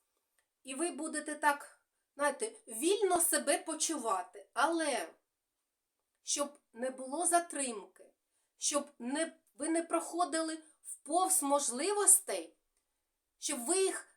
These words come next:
змогли, так, знаєте, кріпко держати, тримати в своїх руках, придивляйтесь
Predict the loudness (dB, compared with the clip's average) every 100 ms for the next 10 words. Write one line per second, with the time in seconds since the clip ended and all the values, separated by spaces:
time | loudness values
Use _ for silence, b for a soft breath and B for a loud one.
0 | -4 -2 2 4 4 4 0 2 0 0
1 | -2 0 0 -2 -2 -2 -2 -8 _ _
2 | _ -4 0 0 -2 2 2 2 -6 _
3 | -4 -2 0 2 0 0 -6 -6 -4 2
4 | 6 6 4 0 0 -2 -6 -8 -6 -4
5 | 2 4 2 -4 _ _ _ _ _ _
6 | _ _ _ -16 -10 -8 -6 -2 0 -2
7 | -6 -6 -4 -6